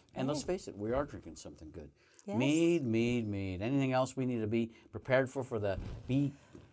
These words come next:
Speaker 1: conference, Debbie?
Speaker 2: Oh, gosh, we have an awesome silent auction.
Speaker 1: Oh, yes, you, great,
Speaker 2: Oh,
Speaker 1: great
Speaker 2: gosh,
Speaker 1: stuff.
Speaker 2: yeah. We usually have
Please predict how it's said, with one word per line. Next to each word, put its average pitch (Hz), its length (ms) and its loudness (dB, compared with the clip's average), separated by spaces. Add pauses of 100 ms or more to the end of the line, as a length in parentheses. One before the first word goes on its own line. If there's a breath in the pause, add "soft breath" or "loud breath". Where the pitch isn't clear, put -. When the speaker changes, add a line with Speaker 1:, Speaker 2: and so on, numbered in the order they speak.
(120)
Speaker 1:
conference, 135 520 -4
Debbie? 135 200 0
Speaker 2:
Oh, 214 280 12
gosh, 175 440 8
we 185 280 4
have 165 600 4
an 151 360 2 (200)
awesome 170 640 4
silent 156 480 2
auction. 135 400 -2 (180)
Speaker 1:
Oh, 143 120 -2
yes, 139 400 0
you, 110 80 -4
great, 147 280 6
Speaker 2:
Oh, 190 200 12
Speaker 1:
great 180 120 8
Speaker 2:
gosh, 175 340 6
Speaker 1:
stuff. - 120 -4
Speaker 2:
yeah. 170 320 6
We 190 140 2
usually 175 460 2
have 170 500 4